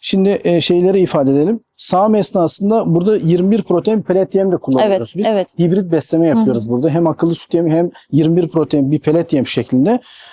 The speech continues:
Speaker 1: E, yirmi litre süt veren ineklere altı kilogram pelet yem. Günlük
Speaker 2: Hı hı,
Speaker 1: söylediklerim.
Speaker 2: evet,
Speaker 1: Sabah üç, akşam üç şeklinde. Otuz otuz iki litrelik orta gruba sekiz kilo pelet yem.
Speaker 2: Hı hı.
Speaker 1: Kırk litrelik olan ineklere de dokuz kilogram pelet yem veriyoruz.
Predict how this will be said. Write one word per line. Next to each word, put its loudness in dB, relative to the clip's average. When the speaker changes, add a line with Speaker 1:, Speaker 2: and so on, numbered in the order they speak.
Speaker 1:
E, 2
yirmi 2
litre 0
süt -6
veren 0
ineklere 0
altı 0
kilogram 0
pelet -2
yem. -4
Günlük 0
Speaker 2:
Hı 4
hı, 2
Speaker 1:
söylediklerim. 0
Speaker 2:
evet, -6
Speaker 1:
Sabah -6
üç, -12
akşam -2
üç -6
şeklinde. -4
Otuz 2
otuz -2
iki 0
litrelik -2
orta 0
gruba 0
sekiz -6
kilo -2
pelet -2
yem. 2
Speaker 2:
Hı -2
hı. 0
Speaker 1:
Kırk 0
litrelik 0
olan 0
ineklere -2
de 0
dokuz -4
kilogram -2
pelet -2
yem 0
veriyoruz. -4